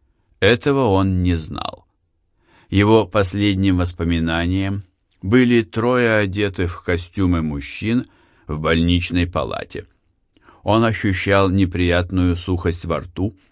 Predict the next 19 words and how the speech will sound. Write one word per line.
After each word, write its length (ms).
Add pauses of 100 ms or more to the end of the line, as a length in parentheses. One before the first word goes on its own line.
(600)
а 80
его 280
единственное 1000
знание 540
сводилось 640
к 80
тому, 460 (560)
что 240
у 80
того, 380
в 80
чьей 240
компании 680
он 180
сейчас 500
находится, 800 (640)
явно 640
имелись 680
деньги. 680